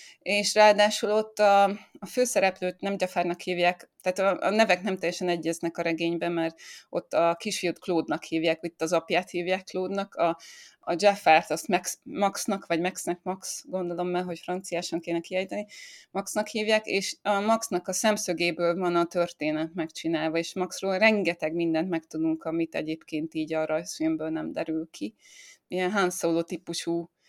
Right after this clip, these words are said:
figura, aki mindenkinek segít, és amúgy ilyen vagány, jószívű, én nem tudom, milyen <laughs> kapitány, tehát, hogy ilyen, oly-, olyan a regényben. Szóval, hogy így, ö,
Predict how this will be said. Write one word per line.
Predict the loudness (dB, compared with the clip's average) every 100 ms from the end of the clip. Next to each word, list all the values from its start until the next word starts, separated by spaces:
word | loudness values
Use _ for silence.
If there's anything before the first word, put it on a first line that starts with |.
| _ _
figura, | -2 0 2 2 4 2 0
aki | -4 -8 -6 -4
mindenkinek | -2 -2 -2 -2 -4 -2
segít, | -2 0 0 -2 -2
és | -4 -4 -4
amúgy | -2 -2 -2 0
ilyen | 0 0 0 -4 -8 _ _ _ _
vagány, | -2 0 4 2 2 0 -4 _ _ _
jószívű, | -4 -2 -2 -4 -4 0 0 0 -4 -10
én | -4
nem | -2 -2 -2
tudom, | -2 -2
milyen | -2 -2 -4 -6
<laughs> | -10 -12
kapitány, | -4 -2 4 6 4 0 -10 -20 -6
tehát, | 0 0
hogy | 0 0
ilyen, | 2 2
oly-, | 0 -2
olyan | 0 2 2
a | 2 0
regényben. | -2 0 2 0 0 0 0 -2 -12 -20 -20 -20 _ _ _ _ _ _ _
Szóval, | 0 4 6 6
hogy | 4 0
így, | 2 0 2
ö, | 2 2